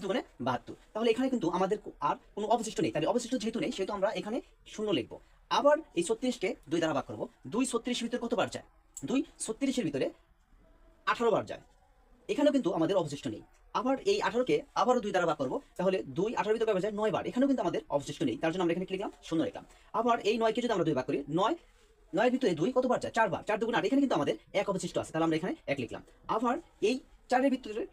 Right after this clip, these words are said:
দুই তো কতবার যায়? দুইবার যায়। এখানে কিন্তু আমাদের অবশিষ্ট নেই। আবার এই দুইকে যদি আমরা ভাগ করা যায়, দুই দুইয়ের ভিতরে কত যায়? একবার। এখানেও কিন্তু আমাদের অবশিষ্ট নেই। আবার এই এককে যদি আমরা ভাগ করি, অর্থাৎ দুই একের ভিতরে কতবার যায়? শূন্য বার যায়। আর এখানে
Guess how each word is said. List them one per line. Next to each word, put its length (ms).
দুই 140
তো 100
কতবার 240
যায়? 140
দুইবার 240
যায়। 120
এখানে 160
কিন্তু 140
আমাদের 200
অবশিষ্ট 280
নেই। 100
আবার 160
এই 80
দুইকে 220
যদি 120
আমরা 120
ভাগ 100
করা 120
যায়, 80
দুই 100
দুইয়ের 120
ভিতরে 140
কত 60
যায়? 120
একবার। 200
এখানেও 200
কিন্তু 140
আমাদের 240
অবশিষ্ট 320
নেই। 80
আবার 140
এই 120
এককে 160
যদি 180
আমরা 140
ভাগ 140
করি, 120
অর্থাৎ 180
দুই 120
একের 180
ভিতরে 160
কতবার 240
যায়? 120
শূন্য 160
বার 140
যায়। 100
আর 120
এখানে 140